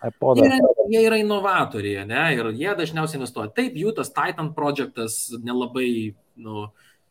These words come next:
Speaker 2: žinot, ne, ten tas Titan Project, kur jie automobilį kuria, kaip ir nepaeina,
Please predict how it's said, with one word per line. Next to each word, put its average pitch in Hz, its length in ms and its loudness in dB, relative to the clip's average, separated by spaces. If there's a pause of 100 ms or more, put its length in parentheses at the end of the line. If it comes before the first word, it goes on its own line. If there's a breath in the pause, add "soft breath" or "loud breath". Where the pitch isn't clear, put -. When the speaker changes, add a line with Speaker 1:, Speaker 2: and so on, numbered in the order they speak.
(140)
Speaker 2:
žinot, 123 380 -2
ne, 110 100 -4 (180)
ten 95 160 -12
tas - 200 -12
Titan 101 340 -8
Project, 95 380 -8
kur 98 140 -8
jie 101 120 -2
automobilį 113 600 -2
kuria, 80 280 -10 (100)
kaip 104 200 -12
ir 117 100 -6
nepaeina, 196 640 0